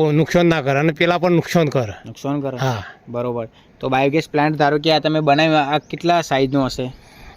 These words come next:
Speaker 1: આ કેટલા સાઇઝનો? સો ફૂટ ઊંડો ને ઉપર સો ફૂટ.
Speaker 2: ઉપર
Speaker 1: બસ.
Speaker 2: સો ફૂટ.
Speaker 1: હમ.
Speaker 2: અને આની નીચે પણ છે?
Speaker 1: નીચે
Speaker 2: ટાંકી
Speaker 1: સો
Speaker 2: છે
Speaker 1: ફૂટ
Speaker 2: કે
Speaker 1: છે.
Speaker 2: શું?
Speaker 1: ઊંડો સો, સો ફૂટ ઊંડો.
Speaker 2: ખાડો કોર્યો છે?
Speaker 1: ખાડો.
Speaker 2: અને નીચે કોઈ
Speaker 1: અને
Speaker 2: પાથર્યું હતું ખરા?
Speaker 1: ના, પાથરી નહીં. ડાયરેક્ટ આ ટોટો ખરો ને,
Speaker 2: હા.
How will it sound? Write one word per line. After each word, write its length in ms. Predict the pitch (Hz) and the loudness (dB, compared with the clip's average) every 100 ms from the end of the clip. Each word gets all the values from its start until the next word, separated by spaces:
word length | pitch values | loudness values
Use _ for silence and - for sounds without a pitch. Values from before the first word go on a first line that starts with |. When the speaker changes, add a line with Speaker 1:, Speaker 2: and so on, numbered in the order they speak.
| - | -4
Speaker 1:
આ 100 | 160 | -2
કેટલા 320 | 180 170 185 | 2 2 2
સાઇઝનો? 360 | 175 180 165 175 | 2 2 2 2
સો 220 | 165 170 | 2 0
ફૂટ 260 | 185 165 | 0 0
ઊંડો 280 | 170 170 190 | 2 4 4
ને 240 | 190 185 170 | 4 4 2
ઉપર 340 | 165 151 165 | 0 0 0
સો 200 | 156 151 | 2 0
ફૂટ. 160 | 120 104 - - - | -2 -8 -14 -20 -10
Speaker 2:
ઉપર 180 | 135 | -2
Speaker 1:
બસ. 100 | 139 | -2
Speaker 2:
સો 120 | 127 117 | -2 -6
ફૂટ. 200 | 120 117 | -6 0
Speaker 1:
હમ. 80 | |
Speaker 2:
અને 160 | 135 143 | 2 4
આની 180 | 143 156 | 2 2
નીચે 280 | 156 135 170 | 2 2 0
પણ 160 | 175 | 0
છે? 180 | 156 170 | -2 -2
Speaker 1:
નીચે 140 | 143 156 | 2 2
Speaker 2:
ટાંકી 300 | 135 180 160 | 2 0 2
Speaker 1:
સો 120 | 180 | 2
Speaker 2:
છે 60 | 131 | 2
Speaker 1:
ફૂટ 160 | 156 | 0
Speaker 2:
કે 60 | 135 | 2
Speaker 1:
છે. 60 | |
Speaker 2:
શું? 500 | 123 120 - - - | -2 -2 -12 -8 0
Speaker 1:
ઊંડો 260 | 165 170 175 | 2 4 2
સો, 160 | 123 143 | 2 -2
સો 220 | - 156 | 0 0
ફૂટ 140 | 156 | 0
ઊંડો. 280 | 147 135 127 110 - | 0 0 0 -2 -8
Speaker 2:
ખાડો 340 | - 135 143 165 | -6 -2 0 2
કોર્યો 280 | 165 165 | 2 2
છે? 40 | 151 | 2
Speaker 1:
ખાડો. 340 | 139 131 120 - - | 0 0 -2 -6 -10
Speaker 2:
અને 160 | 123 135 | -4 0
નીચે 240 | 139 135 | 0 0
કોઈ 100 | 151 | 0
Speaker 1:
અને 200 | 147 143 | 0 2
Speaker 2:
પાથર્યું 160 | 156 143 | 0 0
હતું 120 | 151 | -2
ખરા? 200 | 170 196 - 156 | -2 -6 0 0
Speaker 1:
ના, 180 | 160 | 2
પાથરી 340 | 160 160 151 160 | 0 -2 2 2
નહીં. 200 | 170 160 | 4 2
ડાયરેક્ટ 760 | 151 156 165 160 143 151 - | 0 0 2 2 2 0 -4
આ 300 | 147 151 151 123 - | -2 0 0 -2 -2
ટોટો 240 | 156 175 | 0 0
ખરો 240 | 185 214 | 2 2
ને, 100 | 196 | 2
Speaker 2:
હા. 280 | 185 123 123 | 0 -6 -8